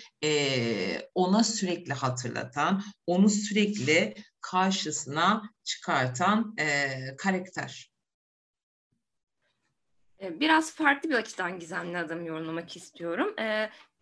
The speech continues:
Speaker 2: yani gidişat uygun aslında ama biraz daha manevi bir yorum katmak istedim. Ben gizemli adamı biraz daha böyle, e, manevi kategoride şeytan ve vesvese kodlarıyla yorumluyorum.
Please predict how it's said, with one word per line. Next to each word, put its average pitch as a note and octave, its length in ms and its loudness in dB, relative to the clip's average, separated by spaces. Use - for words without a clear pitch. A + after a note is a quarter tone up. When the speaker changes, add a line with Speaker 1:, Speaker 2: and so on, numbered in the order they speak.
Speaker 2:
yani G#3+ 580 0
gidişat E4+ 520 4
uygun D4 240 2
aslında A#3 420 0
ama C4+ 180 0
biraz C4+ 320 0
daha D4 100 6
manevi A#3 560 2
bir F#3+ 80 -6
yorum F3 300 -4
katmak F3 460 -8
istedim. F#3 500 -4
Ben D4 220 6
gizemli D4 440 6
adamı B3 320 -2
biraz A3+ 320 2
daha G#3 260 0
böyle, F#3 260 -2
e, G3 360 -4
manevi F#3+ 720 -4
kategoride F3 600 -2
şeytan A#3+ 580 0
ve C4 160 0
vesvese G#3+ 640 -4
kodlarıyla F#3+ 840 -2
yorumluyorum. E3 800 -6